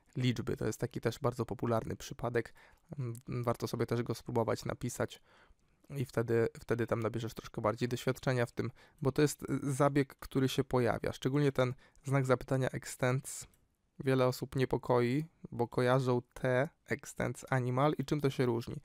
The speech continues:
No ano tym się różni, że tu nie wprowadzamy pojęcia te tego typu, nie stosujemy go do niczego więcej niż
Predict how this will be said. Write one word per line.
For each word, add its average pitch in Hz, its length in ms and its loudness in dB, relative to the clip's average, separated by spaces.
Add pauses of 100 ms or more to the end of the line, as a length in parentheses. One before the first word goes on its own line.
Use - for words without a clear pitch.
(340)
No 208 140 0
ano 151 160 2
tym 123 200 4
się - 160 -2
różni, 117 260 0
że 131 120 0
tu 143 100 -4
nie 139 100 2
wprowadzamy 127 520 0
pojęcia 120 460 -2
te 127 340 0 (460)
tego 123 240 0
typu, 117 420 0
nie 139 120 0
stosujemy 120 540 -2
go 120 160 2
do 117 240 2
niczego 139 380 0
więcej 127 400 0
niż 120 340 -6